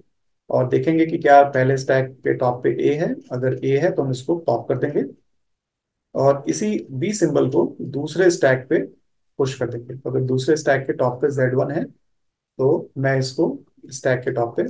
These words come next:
push कर देता हूँ। मैं state Q वन में move कर रहा हूँ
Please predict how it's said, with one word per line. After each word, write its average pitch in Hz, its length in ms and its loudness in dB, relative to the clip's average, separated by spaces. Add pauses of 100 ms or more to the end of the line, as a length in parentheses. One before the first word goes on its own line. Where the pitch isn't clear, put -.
(120)
push 131 180 -2
कर - 120 -8
देता 131 220 -10
हूँ। - 140 -14 (1500)
मैं 131 280 0
state 135 400 0
Q 131 160 -2
वन 147 140 -2
में 151 100 -4
move 135 240 -2
कर 131 140 -2
रहा 135 120 2
हूँ 247 240 -4